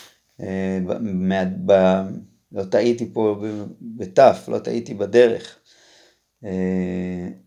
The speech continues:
"נחלתי עדבותיך לעולם, כי ששון ליבי המה, נטיתי ליבי לעשות חוקיך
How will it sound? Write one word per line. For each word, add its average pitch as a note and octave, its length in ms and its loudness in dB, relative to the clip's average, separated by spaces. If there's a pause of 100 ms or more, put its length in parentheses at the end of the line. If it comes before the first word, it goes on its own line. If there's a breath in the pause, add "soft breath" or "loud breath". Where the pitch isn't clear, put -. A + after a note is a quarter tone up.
"נחלתי C3+ 560 2
עדבותיך A2+ 500 -4
לעולם, A#2 540 -2
כי A#2 120 -8
ששון C3+ 600 -4
ליבי C3 340 -2
המה, C3+ 320 -6
נטיתי A#2+ 420 -8
ליבי A2 260 -4
לעשות A#2 300 -2
חוקיך C3+ 400 -6